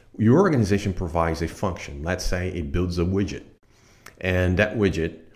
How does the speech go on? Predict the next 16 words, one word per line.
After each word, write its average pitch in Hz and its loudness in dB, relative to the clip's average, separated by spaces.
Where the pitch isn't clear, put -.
is 87 0
built 87 -2
by 87 -2
a 82 -4
business 87 0
unit. 65 -10
That 92 -4
business 82 -4
unit, 101 0
uh, 95 4
own 104 6
or 98 0
use 101 2
that, 73 -8
uh, 98 -2
function. - -6